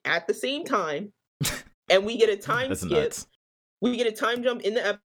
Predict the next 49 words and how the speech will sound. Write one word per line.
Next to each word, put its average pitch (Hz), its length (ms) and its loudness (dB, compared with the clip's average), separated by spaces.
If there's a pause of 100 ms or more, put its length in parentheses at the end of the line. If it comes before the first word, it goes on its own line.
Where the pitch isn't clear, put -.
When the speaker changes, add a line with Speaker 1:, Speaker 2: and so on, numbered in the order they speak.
(120)
Speaker 1:
episode, 185 440 4
so 180 300 2
both 202 340 8
babies 220 380 2
are 208 60 10
being 202 360 -2
born, 180 520 2
one 165 300 2
with 247 140 0
blonde 185 380 -2
hair, 165 160 0
one 143 240 -4
with 220 180 0
red 190 200 4
hair, 175 200 0
and 147 100 -8
the 143 60 -8
mom 143 300 -2
is 185 140 -4
like, 147 200 -2
"No, 156 520 -2 (340)
this 180 220 2
is 156 100 -6
not 151 280 0
your 262 140 -2
fault. 202 440 0
This 147 180 -6
is 202 80 -6
Paul's 220 480 6
fault. 160 380 -2
He's 143 220 -4
an 208 100 2
asshole. 170 560 -2 (140)
You're 147 160 0
gonna 202 200 2
live 208 180 0
here 226 160 -6
with 269 160 -4
us. 165 420 -2 (300)
You're 156 140 -2
gonna 170 140 2
be 214 160 2
a - 40 8
family 208 380 0
with 311 160 -6
us." 185 160 4 (160)
Speaker 2:
Mm, 107 240 4 (340)
yeah. 403 120 12
Speaker 1:
<laughs> - 40 -10